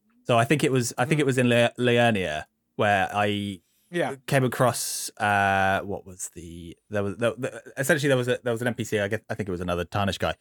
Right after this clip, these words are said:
Speaker 1: and he essentially just told me to piss off, and he was really rude. So I, so I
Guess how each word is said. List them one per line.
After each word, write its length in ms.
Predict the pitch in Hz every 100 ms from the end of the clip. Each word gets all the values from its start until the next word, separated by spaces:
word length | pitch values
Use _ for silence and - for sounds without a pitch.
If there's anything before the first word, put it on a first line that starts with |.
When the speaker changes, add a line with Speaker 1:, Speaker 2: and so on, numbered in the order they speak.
| - - -
Speaker 1:
and 100 | 139
he 60 | 147
essentially 340 | 147 196 185
just 180 | 156 147 _ - 175
told 200 | 170 147
me 60 | 135
to 80 | 139
piss 260 | 139 135
off, 200 | 131 104
and 80 | 113
he 40 |
was 140 | 107 107
really 180 | 110 107
rude. 380 | 107 117 202 - _ _ -
So 120 | 160
I, 80 | 147 - -
so 180 | - 156
I 140 | 147